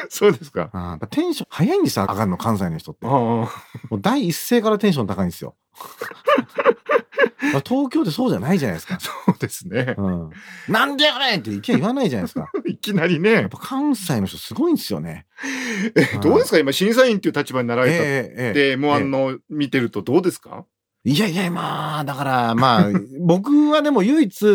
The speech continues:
Speaker 1: ええ。
Speaker 2: その、唯一というとあれですけど、こう、
Speaker 1: はい。
Speaker 2: 優勝してないので、
Speaker 1: え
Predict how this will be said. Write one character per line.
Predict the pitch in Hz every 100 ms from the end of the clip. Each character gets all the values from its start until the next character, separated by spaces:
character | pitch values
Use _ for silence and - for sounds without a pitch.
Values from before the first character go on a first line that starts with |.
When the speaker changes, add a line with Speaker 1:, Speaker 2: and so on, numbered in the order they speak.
| 147
Speaker 1:
え | 123
え。 |
Speaker 2:
そ | 156
の、 | 143
唯 | 151 339
一 | -
と | 170
い | 139
う | 117
と | 117
あ |
れ | 117
で |
す | 104
け | 101
ど、 | 110
こ | 90 113
う、 |
Speaker 1:
は | 110 107
い。 | - - - - -
Speaker 2:
優 | 214
勝 | 233 262
し |
て | 269
な | 233 254
い | 160
の | 101
で、 | 90 95 80
Speaker 1:
え | 120 92